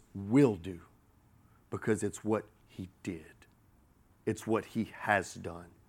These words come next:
And believing in this message,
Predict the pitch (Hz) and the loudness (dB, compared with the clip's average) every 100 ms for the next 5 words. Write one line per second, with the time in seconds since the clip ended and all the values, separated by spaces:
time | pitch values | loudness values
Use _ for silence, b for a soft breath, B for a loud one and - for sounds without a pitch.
0 | _ b b b b b b b b 104 | _ b b b b b b b b 0
1 | 101 101 117 180 214 220 208 208 185 135 | 4 8 10 10 10 10 12 10 8 6
2 | 104 - - - - - | 4 2 -12 -16 -16 -16